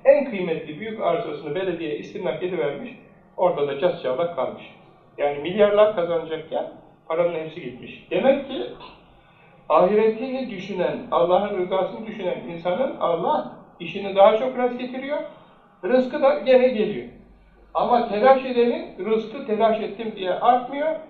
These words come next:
i-, işlediği günahlarla ihmal ettiği ibadetlerin veballeriyle kalıyor. Kârı o.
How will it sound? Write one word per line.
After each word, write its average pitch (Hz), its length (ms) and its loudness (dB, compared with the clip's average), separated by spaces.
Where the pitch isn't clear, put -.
i-, 220 340 -8
işlediği 233 500 -2
günahlarla 226 880 2
ihmal 196 440 2
ettiği 220 500 -6
ibadetlerin 196 800 4
veballeriyle 175 840 4
kalıyor. 127 400 -6
Kârı 180 320 6
o. 123 80 -4